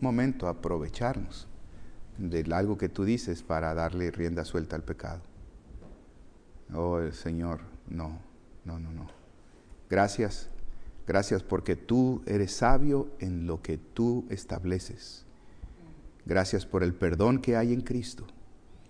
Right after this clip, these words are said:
Gracias porque aún hemos visto cómo tú has restaurado hogares en nuestra iglesia. Eh, gracias, Señor. Y, Padre, aún hermanas en Cristo,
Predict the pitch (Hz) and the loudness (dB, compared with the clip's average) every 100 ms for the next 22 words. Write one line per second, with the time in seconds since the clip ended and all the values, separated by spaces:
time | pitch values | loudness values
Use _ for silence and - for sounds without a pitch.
0 | - - - 80 101 110 110 98 98 95 | -20 -20 -8 4 6 6 4 4 2 4
1 | 95 87 123 143 117 - 95 101 98 113 | 4 6 8 6 4 2 0 0 4 2
2 | 110 92 - 95 90 98 98 98 - 85 | 2 -2 -2 -2 0 -2 0 -2 -2 -2
3 | 85 90 92 87 107 113 - - - - | 2 2 2 2 2 2 -2 -6 -10 -14
4 | - - - - - - - - - - | -16 -14 -14 -14 -16 -18 -20 -20 -16 -6
5 | 85 85 85 - 85 80 98 107 - 73 | -2 0 -2 -2 0 4 4 4 0 -8
6 | - - - - - - 73 76 76 76 | -10 -6 -4 -4 -4 -6 -8 -10 -10 -12
7 | 92 - - 90 101 127 - 80 - - | -14 -16 -8 2 4 2 0 -6 -6 -6
8 | - 101 - - - - - - - - | -6 -6 -10 -16 -20 -20 -20 -20 -20 -20
9 | - - 76 80 - 95 107 110 95 95 | -16 -10 -6 -6 4 6 6 6 4 6
10 | 120 120 98 92 104 127 101 - - - | 6 6 4 6 6 6 4 0 -6 -10
11 | - - 85 82 - 110 139 - - | -14 -10 -4 -2 2 6 6 4 -4